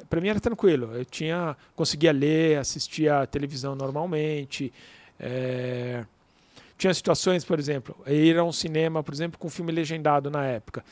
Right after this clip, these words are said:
Eu não tinha velocidade pra ler uma legenda quando ela passava rápido. Então, eu procurava,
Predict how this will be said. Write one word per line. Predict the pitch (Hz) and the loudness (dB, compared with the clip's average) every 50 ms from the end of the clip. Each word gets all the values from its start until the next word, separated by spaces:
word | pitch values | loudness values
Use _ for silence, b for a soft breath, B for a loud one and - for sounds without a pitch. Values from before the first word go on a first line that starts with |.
| B B B B | B B B B
Eu | 139 | -4
não | 156 170 | -2 -2
tinha | 160 - - 196 190 | -2 -2 -2 -2 0
velocidade | 160 175 185 170 - - 160 131 135 135 147 165 180 165 135 - 135 117 - b b b b b b b | 0 0 0 0 0 -2 -4 -4 -2 0 2 2 0 0 -2 -6 -10 -10 -12 b b b b b b b
pra | - - 143 | -4 -2 0
ler | 143 143 147 151 160 160 | 0 2 2 2 2 0
uma | 156 156 | 0 -2
legenda | 151 147 139 120 143 147 143 143 143 | -2 -2 -4 -4 -6 -6 -6 -6 -8
quando | - 151 147 | -8 -6 -4
ela | 143 143 147 - | -4 -4 -4 -4
passava | - 147 - - 143 139 160 | -6 -8 -8 -6 -6 -6 -6
rápido. | - - 135 120 - - 110 107 107 - _ _ _ _ _ _ _ b b b b b b b b | -6 -6 -6 -8 -8 -12 -16 -18 -18 -20 _ _ _ _ _ _ _ b b b b b b b b
Então, | 127 120 - - 131 131 135 143 143 143 147 151 151 151 151 151 - - - - | -16 -12 -8 -6 -6 -6 -6 -6 -8 -8 -8 -8 -8 -8 -10 -10 -12 -14 -10 -6
eu | 143 143 139 | -6 -6 -6
procurava, | - - 151 - - 143 143 135 139 139 135 147 147 151 143 | -6 -10 -10 -8 -4 -2 0 0 0 0 0 0 0 0 -2